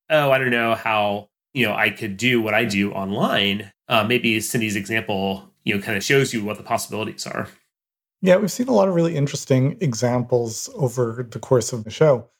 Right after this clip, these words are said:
Speaker 2: of how you can do the sort of education that people imagine is only hands-on and in person, how you can provide really robust feedback channels. You know, in this case,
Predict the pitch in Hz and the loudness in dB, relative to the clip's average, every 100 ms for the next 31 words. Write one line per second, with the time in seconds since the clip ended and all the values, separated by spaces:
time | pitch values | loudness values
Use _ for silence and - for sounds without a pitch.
0 | _ _ - 143 123 117 - _ _ - | _ _ 2 2 2 -2 -14 _ _ -2
1 | 160 165 180 151 135 120 120 131 127 123 | 2 2 2 2 2 2 2 4 4 0
2 | 120 _ - 139 151 151 147 135 113 127 | -4 _ -12 -2 2 4 2 0 0 2
3 | 120 123 113 110 110 - - 139 131 113 | 2 2 2 2 -2 -4 -4 2 4 4
4 | 113 113 117 110 107 113 101 110 107 104 | 2 2 2 2 2 0 0 0 0 0
5 | 104 104 104 104 95 107 101 160 175 - | 0 0 -2 -4 -4 -4 0 -2 -2 -8
6 | _ _ _ 123 117 123 110 110 107 104 | _ _ _ 0 0 -2 -6 -2 0 0
7 | 107 104 - 143 123 117 107 113 - - | -2 -4 0 2 4 2 2 0 -2 -2
8 | 139 110 107 104 - 117 110 107 101 _ | 0 2 0 -2 -6 -2 0 -2 -4 _
9 | 127 113 117 120 - 110 107 - | 0 2 2 -4 0 0 0 -6